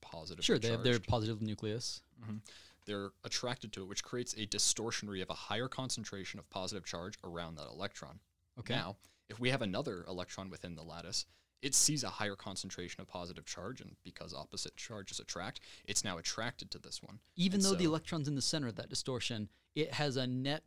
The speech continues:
Speaker 2: positive interaction with another electron.
Speaker 1: It's more the distortion itself. It's not the two electrons that are
Speaker 2: Okay.
Speaker 1: necessarily bonded. It's that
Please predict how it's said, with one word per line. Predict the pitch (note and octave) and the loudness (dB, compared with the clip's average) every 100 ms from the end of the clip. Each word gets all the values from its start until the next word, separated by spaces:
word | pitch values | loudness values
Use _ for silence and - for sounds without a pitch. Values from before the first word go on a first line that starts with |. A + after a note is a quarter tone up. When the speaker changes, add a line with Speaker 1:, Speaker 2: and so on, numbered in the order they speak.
| - | 0
Speaker 2:
positive | C#3+ C3 B2 | 4 4 2
interaction | A#2+ A#2+ A2+ A2 - A#2 | 0 2 0 0 0 2
with | A2+ - | 0 0
another | B2+ A#2+ A#2+ | 2 2 2
electron. | A2 G#2+ - - B2 A2+ _ _ _ _ _ _ _ _ _ _ - | 0 -2 -4 -8 -8 -12 _ _ _ _ _ _ _ _ _ _ -2
Speaker 1:
It's | A#2+ | 2
more | C3 C#3 | 4 4
the | C3+ | 6
distortion | A2 G#2 A2 F#2+ - | 4 4 4 0 -2
itself. | - D2+ | -2 -2
It's | D2+ | 2
not | C3+ D3 | 2 4
the | C3+ G#2+ | 2 2
two | - C3 | 2 0
electrons | E2 D#2 - B2 A#2 | -2 -6 -6 -4 -4
that | G2+ | -6
are | - | -2
Speaker 2:
Okay. | |
Speaker 1:
necessarily | A2+ A2+ G#2 F2 | 0 2 2 -2
bonded. | E2 D#2+ F#2 G#2+ | -6 -8 -6 -6
It's | F#2 | -4
that | - F2+ | -4 -6